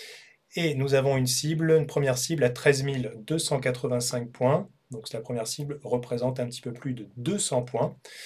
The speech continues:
Donc nous allons ici ouvrir dans un premier temps la position. Donc je vais choisir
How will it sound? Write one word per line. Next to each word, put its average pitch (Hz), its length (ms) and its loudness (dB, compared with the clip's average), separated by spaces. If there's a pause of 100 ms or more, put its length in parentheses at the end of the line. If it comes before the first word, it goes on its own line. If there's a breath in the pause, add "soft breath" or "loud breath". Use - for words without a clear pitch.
(320 loud breath)
Donc 151 180 6
nous 208 160 6
allons 208 140 8
ici 202 240 2
ouvrir 180 400 4
dans 151 160 8
un 156 40 6
premier 151 300 4
temps 139 260 6
la 127 220 6
position. 135 640 0 (1200)
Donc 120 160 -2
je 113 100 -6
vais 120 120 -4
choisir 123 580 0